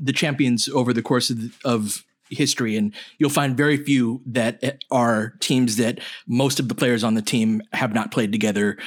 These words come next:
in prior seasons, in multiple prior seasons. So it's just, it's, it's part of the game. All right. Thank you for the, uh, the therapy session today, D. I hope it was cathartic on some level for every, uh, for everyone listening. We'll be back tomorrow, uh, talk a little more. Hopefully we'll have Russ and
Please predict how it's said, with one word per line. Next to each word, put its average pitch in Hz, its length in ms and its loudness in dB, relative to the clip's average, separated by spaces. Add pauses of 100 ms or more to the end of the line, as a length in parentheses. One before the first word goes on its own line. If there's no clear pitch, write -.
(120)
in 110 160 0
prior 110 260 0
seasons, 107 420 -2
in 131 140 2
multiple 143 320 0
prior 101 260 -4
seasons. - 440 -6
So 85 160 -6 (240)
it's 104 140 -4
just, - 320 -2
it's, 110 180 -2
it's - 180 -4
part 139 200 2
of 139 40 2
the 135 60 2
game. 113 260 -2 (240)
All 214 80 2
right. 185 140 2 (340)
Thank 175 160 0
you 165 80 2
for 156 160 0
the, 143 160 2
uh, 131 200 0 (120)
the 127 80 -2
therapy 139 380 0
session 135 420 -2
today, 131 400 0
D. 135 300 0
I 120 80 -4
hope 117 180 0
it 127 80 0
was 113 220 0 (200)
cathartic 147 440 2
on 131 120 0
some 135 240 0
level 131 240 2
for 131 360 -2 (240)
every, 147 260 2
uh, 131 320 0
for 139 160 0
everyone 131 300 2
listening. 135 400 -2 (240)
We'll 156 100 4
be 170 140 2
back 160 240 -2
tomorrow, 156 460 0 (100)
uh, 113 240 0 (180)
talk 139 240 0
a 151 40 4
little 135 180 2
more. 139 300 2
Hopefully 127 260 0
we'll 110 100 2
have 107 200 0
Russ 117 220 0
and 107 240 -2